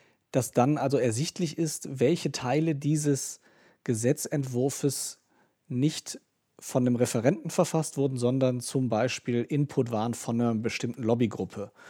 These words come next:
Und das ist ja schon durchaus sinnvoll, dass man auch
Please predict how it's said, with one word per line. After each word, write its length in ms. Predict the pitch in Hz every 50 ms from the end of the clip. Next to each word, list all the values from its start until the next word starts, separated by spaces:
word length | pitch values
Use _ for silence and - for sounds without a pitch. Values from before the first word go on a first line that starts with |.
| - - - - - _ _ _
Und 200 | - 127 113 -
das 140 | 123 120 -
ist 220 | - 151 - -
ja 100 | 127 120
schon 440 | - - - 139 143 139 131 123 - - _ _ _ - _ _ _
durchaus 400 | - 135 120 110 113 127 107 -
sinnvoll, 500 | - 135 160 170 - - - 98 101 123
dass 220 | 127 123 117 - -
man 160 | 120 113 101
auch 400 | - 117 117 117 110 - -